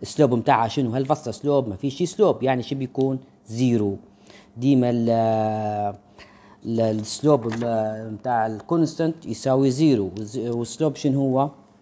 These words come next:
هو الفيرست ديريفيتيف أو الديريفيتيف. يعني ونقدر إنه نثبتوا الشيء هو،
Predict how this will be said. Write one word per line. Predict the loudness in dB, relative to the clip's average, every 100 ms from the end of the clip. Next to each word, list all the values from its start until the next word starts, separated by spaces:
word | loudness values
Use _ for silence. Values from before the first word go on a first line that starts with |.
| _ 0
هو | 0
الفيرست | 0 -2 -2 -4 -16 _
ديريفيتيف | 2 4 4 -2 -10 -20 -20 _ _ _ _ _ _ _ -2
أو | 0
الديريفيتيف. | 2 2 2 -4 -14 -20 -20 _ -20 -20 -20 -20 -20 -16 0
يعني | 4 6 6
ونقدر | 4 4 4
إنه | 6
نثبتوا | 4 2 -2 -6
الشيء | 0 0 2 0
هو، | 2 6 6 6